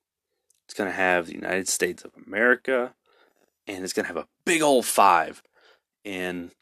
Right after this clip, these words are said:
regular numbers, not in Roman numerals. And it's got stars around it, and it's lovely. Um, so some of these actually had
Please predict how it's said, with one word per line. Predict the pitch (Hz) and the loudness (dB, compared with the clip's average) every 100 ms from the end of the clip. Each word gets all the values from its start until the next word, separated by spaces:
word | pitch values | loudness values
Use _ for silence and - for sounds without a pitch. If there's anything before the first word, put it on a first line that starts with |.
| _ _ _ _ | _ _ _ _
regular | 92 101 104 104 | -4 -4 -2 -4
numbers, | 95 92 - - - | -4 -8 -10 -14 -16
not | 92 92 101 127 - _ | -10 -2 0 0 -4 _
in | 104 98 85 85 101 _ _ _ _ _ _ _ _ _ _ _ _ _ _ | -10 -6 -6 -8 -14 _ _ _ _ _ _ _ _ _ _ _ _ _ _
Roman | 90 85 | -10 -8
numerals. | 90 98 85 - - - _ _ _ _ _ _ _ _ - | -6 -6 -8 -12 -14 -16 _ _ _ _ _ _ _ _ -20
And | 85 | -14
it's | - | -8
got | 85 - | -6 -4
stars | - 87 87 85 | 2 2 2 0
around | 85 80 87 | -6 -6 -4
it, | 98 | -4
and | 87 | -6
it's | - - - | -14 -18 -8
lovely. | 87 95 92 - - _ _ _ _ _ _ _ _ 98 | -6 -6 -8 -14 -16 _ _ _ _ _ _ _ _ -8
Um, | 90 85 85 85 | -4 -2 -4 -6
so | - 107 | -8 -2
some | - 127 165 | 0 0 -2
of | 165 - | -4 -2
these | 101 92 - | -2 -2 -6
actually | - - - - 127 117 | -4 -4 -2 -2 0 -2
had | 110 - 95 95 82 - - | -4 -8 -2 2 2 0 -8